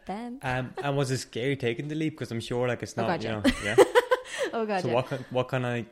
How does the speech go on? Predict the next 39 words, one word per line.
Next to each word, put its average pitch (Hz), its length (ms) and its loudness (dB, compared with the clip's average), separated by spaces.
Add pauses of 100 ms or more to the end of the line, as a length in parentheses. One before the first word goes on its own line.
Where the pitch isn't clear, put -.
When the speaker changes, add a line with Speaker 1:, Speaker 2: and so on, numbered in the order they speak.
Speaker 2:
what 113 160 -2
was 113 100 -2
the 104 100 -12
decision, 107 480 -6
decision 117 360 -2
process 110 420 -4
in 107 120 -4
making, 104 420 -4
you 110 100 -8
know, 101 160 -4
the 95 140 -8
leap? 98 180 -2
Speaker 1:
So 185 580 0
I 185 100 0
had 208 300 -4
to 208 480 -2
think 190 200 -6
about 180 300 -4
my 180 500 -6 (340)
client, 175 580 -4 (200)
clientele 180 880 -4
and 170 200 -6
client 180 320 -8
base, 180 360 -2
like, 165 180 -6
who 175 300 -2
I'm 170 120 -4
supposed 170 280 -8
to - 40 -14
be 160 100 -6
reaching 160 360 -6
out 180 280 -2
to, 247 200 0 (400)
um, 175 600 0
what, 175 380 0
like, - 400 -8
who 190 200 -4
was 170 180 -6
I, 156 260 -6